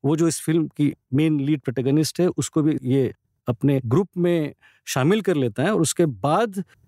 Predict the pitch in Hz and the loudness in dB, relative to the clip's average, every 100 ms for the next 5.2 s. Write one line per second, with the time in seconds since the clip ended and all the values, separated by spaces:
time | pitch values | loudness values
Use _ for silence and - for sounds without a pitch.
0 | _ - 220 226 - _ _ 214 240 226 | _ -2 2 2 0 _ _ 0 2 0
1 | 202 180 214 175 147 147 - 160 - - | 0 2 2 2 2 0 2 0 2 2
2 | 202 180 147 113 90 - 151 143 139 160 | 2 2 0 -2 -6 -6 0 0 2 0
3 | 139 131 143 143 139 139 127 113 - 120 | 0 -2 0 0 0 0 0 -2 0 0
4 | - 151 - 127 117 120 117 160 - 120 | 2 0 0 -2 0 0 2 0 -2 -2
5 | 135 165 | 0 -2